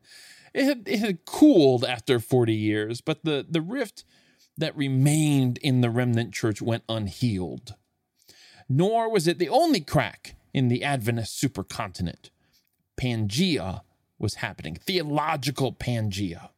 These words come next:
Now, Andreasen dreamed of the seminary as a place where the church's top scholars,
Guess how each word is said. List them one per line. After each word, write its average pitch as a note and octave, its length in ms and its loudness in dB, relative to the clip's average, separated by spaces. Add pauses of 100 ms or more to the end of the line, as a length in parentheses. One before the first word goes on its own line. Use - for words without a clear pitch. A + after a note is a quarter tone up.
(520)
Now, F3 220 -4
Andreasen F#3 720 -2
dreamed C#3+ 720 2
of B2 100 -4
the A#2 80 -2
seminary A#2 480 -2
as G#2+ 140 -8
a G#2+ 40 -6
place A#2 320 -6
where A#2 80 -10
the G2+ 80 -10
church's A#2+ 360 -8
top - 300 -8
scholars, B2 600 -4